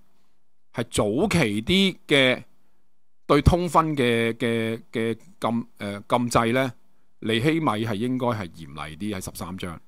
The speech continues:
以斯拉呢係寬鬆啲，因為可能係 practice 過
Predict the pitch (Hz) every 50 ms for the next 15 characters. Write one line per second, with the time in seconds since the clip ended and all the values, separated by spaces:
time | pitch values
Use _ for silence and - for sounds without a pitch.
0 | - - - - - - - - - - - - - - - - 110 131 147 143
1 | - - 170 165 160 160 156 147 147 147 143 147 143 123 104 90 - - - 139
2 | 135 135 - - 123 123 123 127 123 117 117 - - 170 190 190 180 135 92 87
3 | 82 - - - - - - - - - - - - - - 190 151 92 92 95
4 | - - - 170 - - - - - - 123 107 110